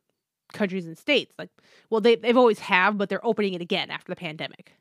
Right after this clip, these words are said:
This is the first one after the pandemic. I think they had the next one's coming up in Dubai. So they're kind of, they're slowly winding back themselves back up.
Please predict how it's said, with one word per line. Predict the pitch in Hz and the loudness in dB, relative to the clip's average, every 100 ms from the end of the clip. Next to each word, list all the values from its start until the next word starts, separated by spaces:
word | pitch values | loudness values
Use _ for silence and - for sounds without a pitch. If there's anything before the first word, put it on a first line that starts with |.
| _ _ _ _ _ _ | _ _ _ _ _ _
This | 202 175 | -6 -4
is | |
the | 220 | 0
first | 247 226 - | 4 2 2
one | 208 190 | 0 2
after | 170 165 185 | -2 -4 -8
the | |
pandemic. | 190 185 180 175 175 | -4 -2 -2 -4 -6
I | - | -8
think | 170 196 | -10 -6
they | 196 | -4
had | 190 | -2
the | 185 | -2
next | 180 - | -6 -6
one's | 196 | -10
coming | - 214 202 | -4 -2 -2
up | 196 | -2
in | 190 170 | -6 -6
Dubai. | - 160 165 175 233 - - _ | -8 -6 -4 -2 -4 -8 -20 _
So | 196 | -2
they're | 214 | -2
kind | - 208 196 | 4 4 4
of, | 170 156 _ _ _ - | 0 -2 _ _ _ -2
they're | 220 | -2
slowly | - 269 254 233 | 0 2 4 4
winding | 208 202 196 | 2 0 0
back | 185 180 | -2 -4
themselves | 185 185 180 | -8 -6 -8
back | 165 160 160 | -6 -6 -8
up. | - _ | -12 _